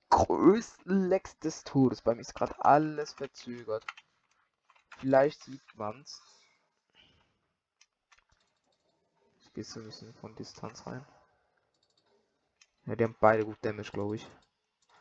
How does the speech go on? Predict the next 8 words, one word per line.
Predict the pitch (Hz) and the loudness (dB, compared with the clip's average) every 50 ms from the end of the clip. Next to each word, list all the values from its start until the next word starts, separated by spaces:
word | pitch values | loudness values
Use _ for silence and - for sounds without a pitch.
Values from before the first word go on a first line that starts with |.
| _ _ _ _ _ _ _ _ _ _ _ _ _ _ _ _ _ _ _ _ _ _ _ _ _ _ _ _ _ - | _ _ _ _ _ _ _ _ _ _ _ _ _ _ _ _ _ _ _ _ _ _ _ _ _ _ _ _ _ 0
Bam. | - 107 131 151 165 - - - - - _ - - _ - _ _ _ _ _ _ _ _ _ _ - - - - _ _ _ _ - - _ _ _ _ - - - - _ _ _ _ _ _ _ _ _ _ _ _ _ _ _ _ _ _ _ _ _ _ _ _ _ _ _ _ _ _ _ _ - | 2 2 2 0 -4 -12 -20 -20 -20 -20 _ -20 -20 _ -20 _ _ _ _ _ _ _ _ _ _ -20 -20 -20 -20 _ _ _ _ -20 -20 _ _ _ _ -20 -20 -20 -20 _ _ _ _ _ _ _ _ _ _ _ _ _ _ _ _ _ _ _ _ _ _ _ _ _ _ _ _ _ _ _ _ -12
Oh | - - - 62 69 69 | -8 -8 -8 -6 -8 -10
mein. | 62 53 50 53 - - - _ _ _ _ _ _ _ - _ _ - - - - _ _ _ _ _ _ _ _ _ _ _ _ _ _ _ _ _ _ _ _ _ _ _ _ - _ _ _ - - - - - _ - - - - _ _ - | -14 -16 -18 -18 -20 -20 -20 _ _ _ _ _ _ _ -20 _ _ -20 -20 -20 -20 _ _ _ _ _ _ _ _ _ _ _ _ _ _ _ _ _ _ _ _ _ _ _ _ -20 _ _ _ -20 -20 -20 -20 -20 _ -20 -20 -20 -20 _ _ -4
Wer | - 113 113 | -2 -2 -2
placed | - - - 139 - - - | 0 2 2 2 2 2 -2
hier | 131 | -4
schöne | 127 - 120 113 110 107 104 | -4 -4 -6 -4 -4 -2 0
Builds? | 104 110 131 156 - - - | 2 2 2 2 -2 -8 -16